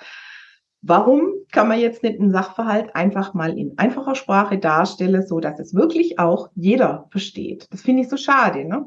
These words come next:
Denn es zeugt ja nicht von Kompetenz, wenn man mit Fachwörtern um sich schmeißt. Ähm, wir brauchen die positive Kommunikation, dass ich einfach sag,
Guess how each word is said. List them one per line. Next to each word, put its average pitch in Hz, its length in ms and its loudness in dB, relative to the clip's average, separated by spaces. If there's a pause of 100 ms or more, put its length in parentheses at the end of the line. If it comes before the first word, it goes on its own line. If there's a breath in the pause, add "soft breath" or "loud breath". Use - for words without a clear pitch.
(140)
Denn 202 200 2
es 214 100 -8 (260)
zeugt 226 340 0
ja 240 100 2
nicht 247 260 -2
von 240 240 -2
Kompetenz, 233 880 0 (480 loud breath)
wenn 208 240 2
man 233 160 2
mit 214 320 -4
Fachwörtern 196 800 0
um 151 180 -10
sich 147 220 -14
schmeißt. - 360 -10 (920 loud breath)
Ähm, 190 640 4
wir 190 120 0
brauchen 202 320 4
die 202 60 4
positive 302 640 -2
Kommunikation, 254 840 -2
dass 208 140 2
ich 196 140 -4
einfach 190 260 0
sag, 196 380 -6